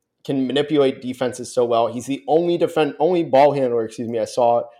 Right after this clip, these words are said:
manipulate Chet Holmgren into not knowing what to do next. He's the only player in the country that could do that. That is an incredibly difficult thing to do. Can also defend a bit, shoot, pass, score. I mean, he's really comfortable with both hands. I, when I first watched him, I didn't even know which hand he,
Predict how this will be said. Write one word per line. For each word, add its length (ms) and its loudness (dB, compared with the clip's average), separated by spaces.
manipulate 800 0
Chet 320 -2
Holmgren 480 -4
into 220 -8
not 260 -4
knowing 220 -4
what 180 -4
to 100 -18
do 140 -10
next. 420 -10
He's 200 -10
the 180 -12
only 220 0
player 220 4
in 100 0
the 60 -2
country 360 -8
that 160 -2
could 100 -16
do 120 -8
that. 220 -4
That 120 -6
is 120 -12
an 200 -14
incredibly 1120 0
difficult 420 -2
thing 180 -4
to 60 -16
do. 380 -2
Can 100 -2
also 220 2
defend 340 2
a 60 0
bit, 360 2
shoot, 340 -2
pass, 460 0
score. 580 -4
I 40 -8
mean, 120 -8
he's 320 -10
really 400 4
comfortable 400 -2
with 100 -2
both 240 0
hands. 280 -4
I, 100 -4
when 180 -6
I 40 -2
first 340 0
watched 260 2
him, 80 -6
I 60 -4
didn't 160 -4
even 140 -4
know 120 -2
which 180 -6
hand 200 -10
he, 300 -18